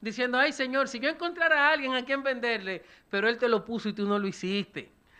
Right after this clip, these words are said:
Así que, mi hermano, debemos cumplir nuestra tarea con diligencia.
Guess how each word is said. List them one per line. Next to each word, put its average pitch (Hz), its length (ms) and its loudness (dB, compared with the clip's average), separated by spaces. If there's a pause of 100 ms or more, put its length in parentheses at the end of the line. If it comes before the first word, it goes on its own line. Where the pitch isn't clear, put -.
(240)
Así 208 220 -2
que, 262 120 0
mi 240 100 2
hermano, 233 360 4
debemos 233 400 0
cumplir 247 300 -2
nuestra 233 260 0
tarea 233 380 0
con 226 280 2
diligencia. 226 1200 0